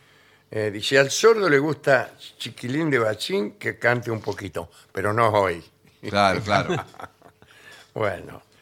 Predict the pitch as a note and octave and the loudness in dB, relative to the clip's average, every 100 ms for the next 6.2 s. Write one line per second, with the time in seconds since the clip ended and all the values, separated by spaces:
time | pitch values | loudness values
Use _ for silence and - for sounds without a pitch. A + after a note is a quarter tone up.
0 | _ _ _ D#3 D#3 D3+ - - G3+ F3 | _ _ _ 2 4 4 2 2 0 2
1 | G3+ G3+ F#3+ D#3+ - - D#3+ D3+ D3+ D3+ | 0 2 0 0 -2 -2 0 0 -4 0
2 | F#3+ E3+ - A#2+ C3+ B2+ E3 E3 D#3 D3+ | 2 2 0 -2 -2 0 0 0 0 -2
3 | D3+ B2 A2+ B2+ - _ _ _ _ - | 2 2 2 0 -8 _ _ _ _ -6
4 | C3 B2+ E3+ F#3 E3 D3 C3+ D3+ D3+ B2+ | -4 -2 0 2 4 4 6 6 6 2
5 | A2+ C3+ B2+ G#2+ G#2 - G#2+ G2+ - E2 | 0 0 0 -2 -6 2 2 2 -4 -10
6 | F2 | -10